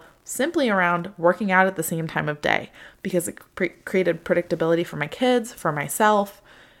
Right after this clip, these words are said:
It kinda gave me my energy levels back 'cause I was <laughs> engaging my body physically at the same time of day. So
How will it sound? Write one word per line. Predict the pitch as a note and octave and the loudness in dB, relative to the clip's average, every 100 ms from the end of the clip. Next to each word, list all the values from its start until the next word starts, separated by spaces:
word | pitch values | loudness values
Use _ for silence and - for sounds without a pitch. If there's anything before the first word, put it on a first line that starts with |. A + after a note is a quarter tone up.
| _ | _
It | - | -12
kinda | - F3+ | -4 -2
gave | F#3 F3 | -2 -2
me | E3 | -2
my | D#3 | -2
energy | - A#3+ B3 B3+ | 0 0 0 2
levels | A#3+ A#3 A#3 | 4 2 2
back | A#3 A3 A3 | 2 2 0
'cause | G3+ | -2
I | F3 | 2
was | D3 D#3+ - | 2 0 -8
<laughs> | - | -10
engaging | D#3+ E3 F#3+ F#3+ G3 | -8 -2 -2 0 -2
my | F3+ E3 | -2 0
body | D#3+ E3 E3+ | 2 2 2
physically | - F#3+ F3+ F#3+ G3 F#3+ F3+ F3+ - - _ _ - | 2 2 2 -2 0 0 0 -4 -20 -20 _ _ -6
at | E3+ | -6
the | D3+ | -6
same | - D3 D#3 | -4 -4 -4
time | D#3 D3+ | -6 -6
of | D3+ - | -6 0
day. | F#3+ F#3+ G3 | 4 4 2
So | - E3 D#3 | 4 4 4